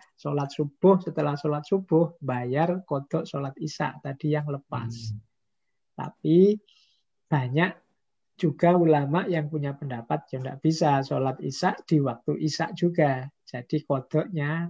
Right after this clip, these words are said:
Speaker 1: nanti ketika
Speaker 2: Hmm.
Speaker 1: sedang sholat
Speaker 2: Bisa.
Speaker 1: isya. Ya, ini
Speaker 2: Hmm.
Speaker 1: monggo, mungkin
Speaker 2: Hmm.
Speaker 1: ditanyakan ke Ustadz yang lebih ahli fikih, lebih mantep yang mana?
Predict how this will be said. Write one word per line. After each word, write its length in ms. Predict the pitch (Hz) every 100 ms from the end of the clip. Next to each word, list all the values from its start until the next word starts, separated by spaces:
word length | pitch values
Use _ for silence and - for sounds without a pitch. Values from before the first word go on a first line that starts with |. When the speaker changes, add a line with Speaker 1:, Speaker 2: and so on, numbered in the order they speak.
| -
Speaker 1:
nanti 560 | 165 139 151 175 165 156 - _ _ _ _ _ _ _ _ - _
ketika 500 | 143 - 135 - 147 160
Speaker 2:
Hmm. 100 | -
Speaker 1:
sedang 480 | - 147 - 156 143
sholat 380 | 151 135 131 127
Speaker 2:
Bisa. 220 | - 139
Speaker 1:
isya. 200 | - 131 - - - _ _
Ya, 140 | 131 120
ini 400 | 117 123 143 147
Speaker 2:
Hmm. 340 | 143 - 135 127 _ _ _ _ _ _ _ _
Speaker 1:
monggo, 640 | 147 143 147 170 147 117 -
mungkin 360 | 139 135 156 151
Speaker 2:
Hmm. 300 | 151 151 165 - _ _ _ _ _
Speaker 1:
ditanyakan 880 | - 147 139 139 139 147 139 165 156
ke 140 | 156
Ustadz 400 | 147 147 - 160
yang 160 | 165 151
lebih 320 | 147 147 156
ahli 280 | - 139 143
fikih, 500 | 139 143 - 185 175
lebih 400 | 220 160 160 165
mantep 460 | 143 147 147 151 156
yang 280 | 160 147 143
mana? 360 | 135 131 131